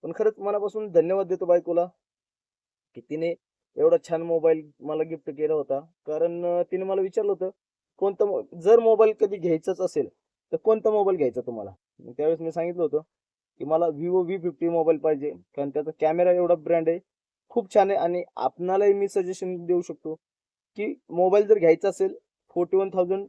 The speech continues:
बारा जी बी रॅम आणि पाचशे बारा जी बी चा स्टोरेज आहे मित्रांनो. एवढा जबरदस्त स्मार्टफोन आहे. तुम्ही, अ, खोटं वाटेल तुम्हाला, iPhone थर्टीन घ्या, इलेवन घ्या, फिफ्टीन घ्या, याच्यापेक्षा ब्रँडेड फोटो,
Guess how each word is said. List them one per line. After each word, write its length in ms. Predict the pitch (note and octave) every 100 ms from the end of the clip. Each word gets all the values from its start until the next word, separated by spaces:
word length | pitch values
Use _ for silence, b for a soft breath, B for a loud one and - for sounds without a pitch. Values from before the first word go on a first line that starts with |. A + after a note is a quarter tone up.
| _ _
बारा 400 | C3+ C#3+ E3 F3+
जी 160 | F3 F#3
बी 100 | F#3
रॅम 220 | G3 G3 _ _ _ -
आणि 200 | C#3+ D#3
पाचशे 280 | F#3 -
बारा 220 | F3+ F3 F3
जी 140 | E3+
बी 220 | E3+ G3+ C4+ _ _ _ _ _ _ _ -
चा 720 | F3 F3 E3+ D3 C3 B2 A2+ -
स्टोरेज 420 | - F#3+ F#3+ F#3
आहे 120 | E3+
मित्रांनो. 420 | F3 F3 E3 F3 F3 _ -
एवढा 220 | G3 G3+
जबरदस्त 560 | D#3+ G3 G#3+ G#3 -
स्मार्टफोन 540 | G3 G3 F3+ F3 F3+ F#3
आहे. 200 | D#3+ D3 _ _ _ _ -
तुम्ही, 380 | G3+ G#3+ A3+ - _ _
अ, 420 | - F3 F3 F3 E3+ - _
खोटं 240 | - G3 A3
वाटेल 200 | G3+ F#3
तुम्हाला, 240 | E3+ E3 F3 _ _ _ _ - E3
iPhone 300 | - G#3+ G#3+ - _ _ _
थर्टीन 340 | G#3 F#3+ G3+ G3
घ्या, 220 | G3 G3
इलेवन 420 | E3+ F#3 F#3+ F#3+
घ्या, 160 | F3+ F#3
फिफ्टीन 440 | - F#3+ - F#3
घ्या, 160 | E3 D#3 - _ _ _ E3+
याच्यापेक्षा 560 | G3+ A#3 A#3 A3+ A3
ब्रँडेड 580 | F3 D3 G3+ G#3+ A3 G#3 F#3+
फोटो, 400 | F#3+ C#3 A2+